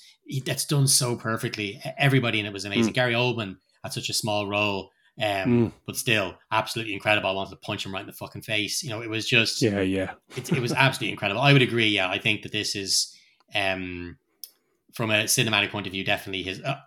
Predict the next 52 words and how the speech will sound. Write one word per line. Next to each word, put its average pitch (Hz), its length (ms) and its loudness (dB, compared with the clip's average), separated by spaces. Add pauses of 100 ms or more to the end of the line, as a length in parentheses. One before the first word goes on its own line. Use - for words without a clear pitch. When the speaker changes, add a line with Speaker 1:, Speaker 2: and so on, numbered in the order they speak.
Speaker 1:
uh, 120 100 -6
Nolan's 107 420 0
best 95 300 -2
movie. 95 240 -6
My 98 160 -6
favorite's 92 420 -6
probably, 92 500 -8
Speaker 2:
Yeah. 107 180 6 (180)
Speaker 1:
um, 87 480 -10 (280)
either 95 140 -14
Inception, 95 360 -2
Speaker 2:
Dark 90 120 0
Speaker 1:
maybe, 95 120 -2
Speaker 2:
Knight. 92 180 -2
Speaker 1:
probably, 104 340 -8 (300)
but, 113 140 0 (300)
or 117 80 -6
Dark 104 60 -4
Knight. 90 120 -2
Speaker 2:
Inception 92 380 -8
Speaker 1:
You 98 60 -6
know, 87 40 -8
Speaker 2:
and - 20 -12
Speaker 1:
but 98 80 -8
Speaker 2:
Dark 90 120 -6
Speaker 1:
I 107 60 -4
think 104 140 -6
Speaker 2:
Knight, 87 140 -12
yeah. 92 160 -6 (300)
Speaker 1:
it, 135 200 -4
it's - 180 -2
difficult 110 360 2
to 98 40 -10
choose. 98 380 -2
He's, 95 240 -4
you 95 80 -2
know, 98 100 -2
he's 95 160 -4
<laughs> - 120 -20
pretty, 160 280 4
he's 143 160 -2
pretty 117 220 2
much 110 340 0
always, 107 320 2
you're 107 160 -4
pretty 117 160 -2
much 110 180 -4
always 107 360 2
good. 117 300 -2 (440)
Um, 98 560 6
Speaker 2:
Mm. 120 240 2 (160)
Speaker 1:
but 110 240 4